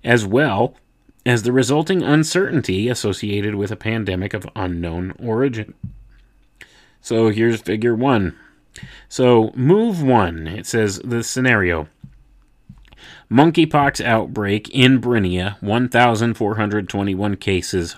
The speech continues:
four deaths. Uh, no in-,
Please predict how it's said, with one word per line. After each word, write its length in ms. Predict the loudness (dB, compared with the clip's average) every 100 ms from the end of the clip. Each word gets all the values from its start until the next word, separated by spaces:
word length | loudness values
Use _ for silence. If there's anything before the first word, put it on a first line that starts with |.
| _
four 380 | -10 -4 -2 -4
deaths. 560 | -8 -12 -14 -18 -20 _ _ -20 _ -20 _ _ _ -12
Uh, 280 | -10 -10 -12 -18 -20 _ _ _
no 460 | 0 4 6 6 4
in-, 340 | 2 2 2